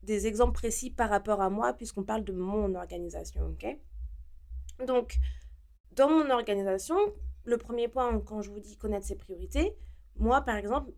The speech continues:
mes priorités, je vais vous les mettre dans l'ordre. Ma première priorité, en haut de l'échelle, ça va être ma santé mentale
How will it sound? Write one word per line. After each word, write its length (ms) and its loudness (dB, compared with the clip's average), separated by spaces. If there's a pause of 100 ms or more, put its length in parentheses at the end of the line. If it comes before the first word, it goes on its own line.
mes 140 -2
priorités, 600 -2
je 60 0
vais 60 2
vous 100 0
les 120 2
mettre 320 -2
dans 180 2
l'ordre. 560 6 (680)
Ma 180 4
première 340 4
priorité, 680 2 (920)
en 160 0
haut 120 6
de 80 -8
l'échelle, 360 2
ça 160 -2
va 100 2
être 340 4 (180)
ma 180 2
santé 300 2
mentale 500 2